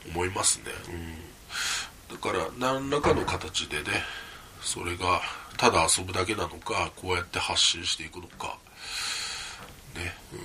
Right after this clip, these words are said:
人によってはその自分の自作のゲームを作って売るというようなことに、えー、こう生きがいを見出す人もいるだろうし、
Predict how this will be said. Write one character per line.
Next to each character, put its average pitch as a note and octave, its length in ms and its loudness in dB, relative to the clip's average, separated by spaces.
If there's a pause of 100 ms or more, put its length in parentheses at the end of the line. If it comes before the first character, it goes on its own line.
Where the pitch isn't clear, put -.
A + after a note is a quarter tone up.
(180)
人 - 280 2
に F#2 100 0
よ F2+ 100 4
っ F2 40 -6
て - 180 0
は D#3 160 8
そ F2 120 2
の D#2+ 240 -6 (260)
自 - 120 0
分 F2 180 -6
の E2+ 60 -8
自 D#2+ 140 0
作 F2+ 240 0
の E2+ 120 -4
ゲ F2 200 4
ー D#2+ 220 -6
ム A#2 60 -4
を - 60 -8
作 - 240 2
っ - 20 -8
て - 360 0
売 F#2+ 240 -2
る F#2+ 120 -4
と E2 100 -2
い E2+ 200 0
う F2+ 40 0
よ F2 40 0
う F2 40 -4
な E2+ 80 -4
こ F2 160 -10
と F2+ 100 -4
に、 C3 260 -2 (920)
え E2 800 -2
ー、 - 60 -12
こ C#2+ 300 -4
う - 40 -6
生 - 220 0
き - 20 2
が E2+ 100 8
い E2 40 4
を D#2+ 120 0
見 F2 180 -2
出 E2 100 0
す - 140 4
人 E2+ 200 4
も D#2 100 -8
い C#2+ 60 -2
る F#2 140 -4
だ D#2+ 100 -2
ろ D2+ 100 -4
う - 40 -6
し、 - 220 8